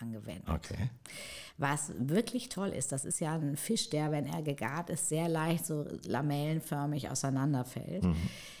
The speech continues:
Speaker 1: Er wird ein bisschen fester, wenn ihr euch ein kleines Meersalzwasser anrührt. Also wirklich einfach grobes Meersalz, ähm, kalt natürlich, ne?
Speaker 2: Mhm.
Speaker 1: Und ihn da, sag ich mal, so ein halbes Stündchen reinlegt.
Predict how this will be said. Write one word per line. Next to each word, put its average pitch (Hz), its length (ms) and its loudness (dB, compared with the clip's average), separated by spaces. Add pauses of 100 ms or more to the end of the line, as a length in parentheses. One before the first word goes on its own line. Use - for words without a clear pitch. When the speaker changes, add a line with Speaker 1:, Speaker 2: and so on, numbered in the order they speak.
Speaker 1:
Er 147 260 0
wird 214 240 4
ein 208 160 4
bisschen 175 300 2
fester, 196 440 2
wenn 156 160 2
ihr - 80 -2
euch - 160 -2
ein 151 80 0
kleines 202 400 0
Meersalzwasser 123 880 2
anrührt. 117 460 0 (120)
Also 151 240 -2
wirklich 190 320 0
einfach 180 340 0
grobes 185 480 4
Meersalz, 180 800 2 (100)
ähm, 170 360 2
kalt 131 340 -4
natürlich, 190 600 0
ne? 160 120 0
Speaker 2:
Mhm. 90 320 -2 (240)
Speaker 1:
Und 175 360 4
ihn 180 280 4
da, 190 480 4
sag 160 240 4
ich 180 80 4
mal, 175 260 6
so 170 120 4
ein 160 180 6
halbes 214 320 6
Stündchen 185 480 2
reinlegt. 139 840 0